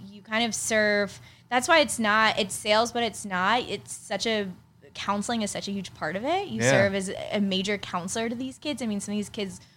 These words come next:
Speaker 1: call you in tears because they don't wanna talk to their parents. They don't wanna talk to their school counselors. And so they wanna talk to you about what they should do, <laughs> how they should
Speaker 2: That's
Speaker 1: handle
Speaker 2: crazy.
Speaker 1: things. And yeah, I, I loved it. I tr-, I truly did.
Speaker 2: Yeah. So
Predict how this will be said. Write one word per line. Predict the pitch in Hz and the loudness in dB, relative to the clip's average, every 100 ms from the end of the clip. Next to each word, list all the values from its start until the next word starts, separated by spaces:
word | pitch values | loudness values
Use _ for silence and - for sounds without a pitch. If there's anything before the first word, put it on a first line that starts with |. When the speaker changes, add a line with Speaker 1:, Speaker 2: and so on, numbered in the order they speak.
| _ | _
Speaker 1:
call | - 202 | 0 2
you | 208 196 | 2 -2
in | 190 185 | -2 -2
tears | - 190 180 208 220 | -2 0 0 0 -2
because | 214 208 190 | -4 0 0
they | 190 | 2
don't | 180 | 0
wanna | 196 | 0
talk | 196 190 | 0 -2
to | 196 | -2
their | 196 | -6
parents. | 196 185 190 196 | -4 -2 0 -2
They | 190 | -4
don't | 175 | -4
wanna | 185 | -4
talk | 190 185 - | 0 -2 -2
to | 190 | 0
their | 180 180 180 - - | 2 2 0 -8 -20
school | - 226 | -6 -6
counselors. | 220 196 180 185 165 165 190 | 0 0 0 0 0 0 -2
And | 196 | -6
so | 190 | -4
they | 190 | -2
wanna | 180 180 175 175 - | 0 2 2 0 -4
talk | - 185 - | -6 -6 -6
to | 180 | -16
you | 175 214 | -10 -4
about | 180 175 180 185 175 - - - _ _ - 190 | 0 0 0 0 0 -2 -10 -20 _ _ -20 -4
what | 196 196 | -4 -2
they | 208 | -2
should | - 202 | 0 -2
do, | 196 208 285 | -2 2 4
<laughs> | - | 6
how | 240 | 4
they | - 277 | 6 4
should | 285 302 | 4 2
Speaker 2:
That's | 277 | 4
Speaker 1:
handle | 208 - 254 | 4 4 4
Speaker 2:
crazy. | 233 139 156 120 110 | 6 6 6 4 2
Speaker 1:
things. | |
And | 107 208 - - - | 2 0 0 -10 -8
yeah, | 240 226 208 151 202 - | 4 8 8 6 0 2
I, | 208 196 - | 2 2 2
I | 208 | 2
loved | 208 185 185 - | 2 2 0 -2
it. | 143 104 | -2 0
I | 196 | 0
tr-, | 196 - | 0 2
I | 233 | 2
truly | 233 285 226 180 | 2 -2 -4 -2
did. | 165 107 147 190 - _ - | -2 -2 -2 -6 -10 _ 0
Speaker 2:
Yeah. | 135 117 | 2 2
So | - | -2